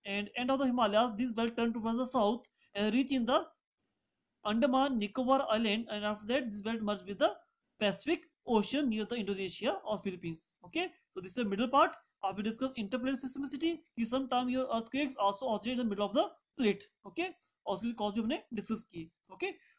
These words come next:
So last topic now, uh, of this chapter, there is the tsunami। A tsunami is a series of waves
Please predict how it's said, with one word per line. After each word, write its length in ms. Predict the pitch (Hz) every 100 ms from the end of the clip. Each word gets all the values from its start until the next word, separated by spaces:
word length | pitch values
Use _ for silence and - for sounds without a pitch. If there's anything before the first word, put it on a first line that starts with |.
| _
So 140 | 269
last 440 | 240 196 226 294
topic 280 | 294 247 254
now, 260 | 220 220 294 - - -
uh, 240 | 190 190 196 - 233
of 180 | 226
this 260 | 226 269 - -
chapter, 400 | 233 240 202 220 - - _ _ _ -
there 100 | 185
is 60 |
the 140 | 175 302 - _
tsunami। 520 | - 311 254 190 165 165 _ _ _ _ _ _ _ _ _ _ _ _ _ _ _ -
A 100 | 254
tsunami 680 | 262 - 277 285 208 233 - _ _ _ -
is 240 | 262 254
a 240 | 285 285
series 640 | 262 - 294 247 208 214 - _ -
of 240 | 226 233
waves 520 | 208 190 226 208 -